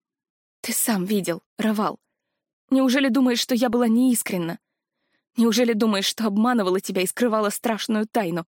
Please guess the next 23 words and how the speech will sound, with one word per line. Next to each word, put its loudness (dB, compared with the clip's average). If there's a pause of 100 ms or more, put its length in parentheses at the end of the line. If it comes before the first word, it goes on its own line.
(300)
когда 0
ты -2
рассказывал 0
о -2
солнечных -2
драконах -2
и -2
предательстве -2
брата? -6 (680)
Я 4
ничего 2
не 2
знала 0 (640)
и -6
хотела -2
как -10
лучше. -8 (840)
Если 0
ты -4
сейчас -4 (320)
не 2
поверишь -2
мне, -4